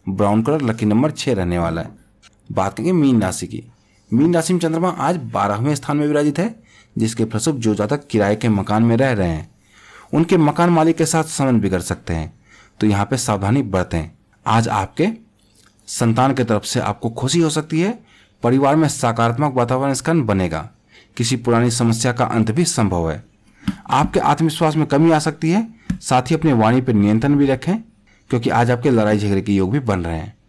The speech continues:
ऑफिस में आपके सीनियर आपको किसी काम को लेकर आज उकसा सकते हैं। धैर्य से काम लें, यह एक सोची समझी साजिश भी आपके खिलाफ हो सकती है।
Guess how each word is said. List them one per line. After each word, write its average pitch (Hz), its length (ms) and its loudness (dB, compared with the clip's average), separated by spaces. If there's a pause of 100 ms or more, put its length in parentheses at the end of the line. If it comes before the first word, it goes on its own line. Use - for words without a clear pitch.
(520)
ऑफिस 143 360 0
में 196 120 2
आपके 131 340 -2
सीनियर 135 440 2
आपको 117 260 -2
किसी 117 260 -4
काम 117 240 0
को 123 100 0
लेकर 123 300 2
आज 190 120 0
उकसा 127 320 -2
सकते - 300 -6
हैं। 80 240 -4 (560)
धैर्य 107 440 2
से 135 160 -2
काम 127 300 2
लें, 214 120 2 (100)
यह 104 260 0
एक 160 240 -2 (300)
सोची 123 380 -2
समझी 123 360 0
साजिश 110 400 -4
भी 107 140 0
आपके 95 240 -2
खिलाफ 117 320 -4
हो 98 80 -4
सकती 82 340 -8
है। 76 180 -8